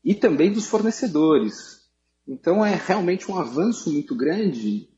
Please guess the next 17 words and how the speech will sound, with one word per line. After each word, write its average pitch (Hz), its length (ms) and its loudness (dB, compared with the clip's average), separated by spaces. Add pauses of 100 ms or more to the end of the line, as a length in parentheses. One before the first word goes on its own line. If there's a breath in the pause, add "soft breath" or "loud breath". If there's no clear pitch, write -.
(160)
que 147 80 0
aproveita 170 580 4
os - 120 -2
recursos - 400 -8
tecnológicos 120 800 2
que - 80 -14
estão - 260 2
disponíveis 135 580 0
hoje, 101 300 0
mas 107 140 -2
que - 100 -6
não 120 80 2
existiam 131 560 -4
há 107 80 0
trinta 107 320 -4
anos 110 160 -2
atrás, 165 600 0